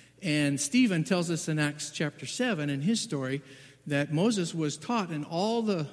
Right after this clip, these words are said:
the, the, with all the wisdom of Egypt.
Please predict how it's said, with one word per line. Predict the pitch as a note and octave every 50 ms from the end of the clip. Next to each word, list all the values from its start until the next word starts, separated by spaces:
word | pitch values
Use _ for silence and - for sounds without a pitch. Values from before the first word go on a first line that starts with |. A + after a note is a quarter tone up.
| - - -
the, | E3+ D3+ C#3+ C#3+ C#3+ C#3+ C#3+ C#3 E3 - -
the, | D#3+ C#3 C3+ C3 B2+ B2+ B2+ C3+ B2+ - -
with | - C#3 C3+ F3
all | F3+ A3
the | A3+ G#3
wisdom | F3 F#3 G3 F3 F#3+ F3+ D#3 D3+
of | C#3 C#3
Egypt. | D#3+ D#3+ B2 B2+ B2 -